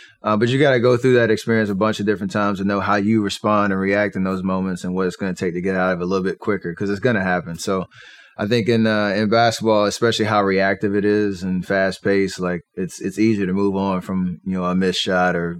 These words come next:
you know, a couple in a row, uh, versus in golf, in my experience.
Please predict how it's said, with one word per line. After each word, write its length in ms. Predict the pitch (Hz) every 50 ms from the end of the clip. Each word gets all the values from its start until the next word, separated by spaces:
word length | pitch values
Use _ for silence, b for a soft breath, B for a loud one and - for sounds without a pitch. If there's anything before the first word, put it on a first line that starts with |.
| -
you 60 | - 92
know, 100 | 87 85
a 60 | 87
couple 300 | - 107 101 90 98 95
in 60 | 92
a 80 | 87 87
row, 380 | 90 90 90 90 90 87 85 b b b b b b b b b b b b b
uh, 360 | - 90 90 87 87 87 87 87
versus 360 | 90 90 90 87 87 90 87
in 140 | 90 90 82
golf, 340 | 90 90 87 85 82 -
in 80 | 87 85
my 180 | 85 85 85 82
experience. 560 | - - - 85 85 85 - - - -